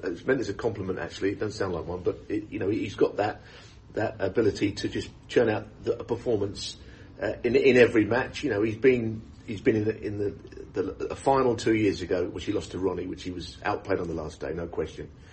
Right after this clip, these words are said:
And, uh, a semi-final, which he should have won last year. His Crucible record's right up there. And I've no reason to believe he won't play the same this year. The season,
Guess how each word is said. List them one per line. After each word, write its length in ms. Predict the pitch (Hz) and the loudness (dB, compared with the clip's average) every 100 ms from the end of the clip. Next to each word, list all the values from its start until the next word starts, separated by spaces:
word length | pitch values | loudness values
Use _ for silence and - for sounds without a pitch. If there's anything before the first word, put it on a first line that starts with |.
| - - - - - - | -20 -20 -20 -20 -14 -2
And, 460 | 98 95 92 - - | 0 0 -2 -8 -4
uh, 180 | 87 90 | -2 -2
a 60 | - | -2
semi-final, 560 | - 113 101 113 101 98 | 2 2 4 2 4 2
which 140 | 98 | 0
he 60 | 101 | 2
should 180 | 127 | 4
have 80 | 110 | 4
won 140 | 101 95 | 4 2
last 320 | 104 95 - | 0 0 -2
year. 80 | 87 | -4
His 120 | - | 0
Crucible 300 | 127 - 104 | 0 0 0
record's 300 | 98 107 92 | 0 -2 -2
right 200 | 98 95 | -2 0
up 160 | 101 | -4
there. 220 | 71 76 - - - - - | -4 -8 -10 -16 -20 -20 -12
And 100 | - | -2
I've 160 | 107 117 | 0 4
no 120 | 131 | 8
reason 320 | 123 113 104 104 | 8 8 6 0
to 60 | |
believe 260 | 98 110 101 | 4 4 4
he 60 | |
won't 300 | 104 113 113 | 2 0 0
play 380 | - 101 92 95 - - - | 0 2 0 -2 -10 -16 -10
the 80 | |
same 320 | 95 113 98 98 | -2 2 2 0
this 240 | 101 - | -2 2
year. 340 | 101 104 - - - - - - - | 4 4 2 -4 -16 -18 -20 -16 -6
The 100 | 110 | -2
season, 640 | - 151 131 127 127 - | 4 4 4 -2 -4 -8